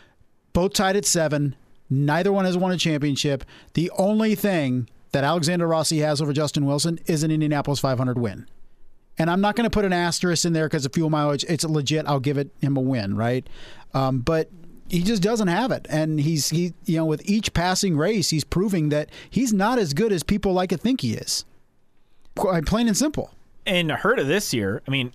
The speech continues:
Speaker 2: outside of some bad luck and you know, just mistakes. I mean, this is a guy who last year finished third in the championship. I would expect him to be a title contender next year,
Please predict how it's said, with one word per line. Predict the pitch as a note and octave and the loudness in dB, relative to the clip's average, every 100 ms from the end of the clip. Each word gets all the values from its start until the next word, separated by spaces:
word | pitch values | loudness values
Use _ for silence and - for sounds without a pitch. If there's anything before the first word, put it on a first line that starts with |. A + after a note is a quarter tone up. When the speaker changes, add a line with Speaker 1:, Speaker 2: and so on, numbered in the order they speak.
| - | -2
Speaker 2:
outside | D3+ D#3 - D3+ D3 | -2 -2 0 2 2
of | C3+ B2 - - - _ _ _ _ | 0 -2 -8 -20 -20 _ _ _ _
some | - C#3 B2+ B2 A2+ A2 - | -8 -4 -2 0 -2 -4 -4
bad | C3 E3+ E3+ | 0 0 2
luck | F3 F#3 - - - - | 4 2 0 -14 -16 -8
and | C3 B2+ B2 B2 B2 A#2+ A#2+ - - - - A#2+ | -4 -2 -2 -2 -2 -2 -4 -8 -18 -20 -16 -8
you | G#2+ | -6
know, | G#2+ | -6
just | G#2 G#2 - - - F3+ | -6 -6 -8 -14 -20 -10
mistakes. | B2 - E3 F3 F#3 - | -8 -2 0 0 0 -4
I | D3 | -2
mean, | C#3 C3 | -4 -2
this | E3 F#3 F#3 | -4 -2 -2
is | D#3 | -2
a | |
guy | C#3+ C#3 C#3+ | 0 0 0
who | C3+ C3+ A2+ | 0 0 0
last | B2+ D#3+ D3+ - | 0 0 -2 -2
year | C#3 B2+ | 0 -2
finished | - C3 - - | -2 -4 -4 -4
third | D#3 D#3 | -2 -2
in | C#3 | -2
the | A#2+ | -4
championship. | C3 A#2 A#2+ A2 - A#2+ - - - - - - - _ - | -6 -6 -4 -4 -2 -4 -6 -20 -20 -20 -20 -20 -20 _ -2
I | D#3 | 2
would | F3+ | 2
expect | D#3 - - E3 F#3 | 0 -4 -2 -4 -2
him | D#3+ C#3+ | -2 0
to | |
be | C3 A#2+ | 0 -2
a | |
title | - C#3 C#3 | -2 -2 -2
contender | C3 C3 - C3+ A2 | -2 -4 -4 -2 -2
next | G#2 F3 - - | -2 -2 -4 -6
year, | F2+ F2 B2 | -6 -4 -6